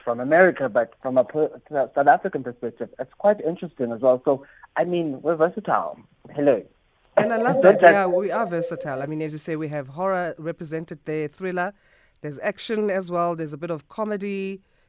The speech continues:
Speaker 2: in these eleven films. So we, we're covered here.
Speaker 1: You know, so I think really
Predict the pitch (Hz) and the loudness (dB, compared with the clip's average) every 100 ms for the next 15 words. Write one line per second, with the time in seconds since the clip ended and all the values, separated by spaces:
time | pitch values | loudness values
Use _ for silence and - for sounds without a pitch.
0 | - 175 165 175 151 165 175 180 175 - | -10 -6 -6 -6 -6 -4 -4 -4 -6 -6
1 | 185 190 190 - 214 208 180 214 180 226 | -4 -4 -6 -6 -4 -4 -4 -8 -8 -10
2 | - 302 208 135 135 113 _ _ _ _ | -6 -6 -4 -8 -10 -16 _ _ _ _
3 | _ _ _ _ _ - 180 180 180 156 | _ _ _ _ _ -2 2 4 4 4
4 | 208 208 214 254 233 - 311 151 175 294 | 4 6 6 6 2 -2 -2 0 0 2
5 | 147 139 139 143 | 2 4 2 -2